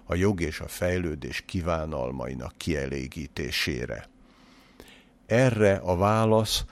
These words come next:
sajnálatos módon az ilyen intézményekbe vetett túlzalo-, túlzott bizalom volt, mintha az intézmények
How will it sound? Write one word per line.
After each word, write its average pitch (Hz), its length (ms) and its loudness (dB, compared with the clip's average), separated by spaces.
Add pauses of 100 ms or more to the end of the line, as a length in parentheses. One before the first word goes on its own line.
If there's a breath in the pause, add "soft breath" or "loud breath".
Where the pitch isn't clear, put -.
(140 loud breath)
sajnálatos 90 920 2
módon 101 460 4
az 85 180 0
ilyen 92 300 2
intézményekbe 85 1120 0
vetett 82 480 -4
túlzalo-, 95 680 4 (160)
túlzott 90 560 4
bizalom 98 540 0
volt, 135 460 0 (640 loud breath)
mintha 117 380 8
az 101 160 4
intézmények 98 1040 4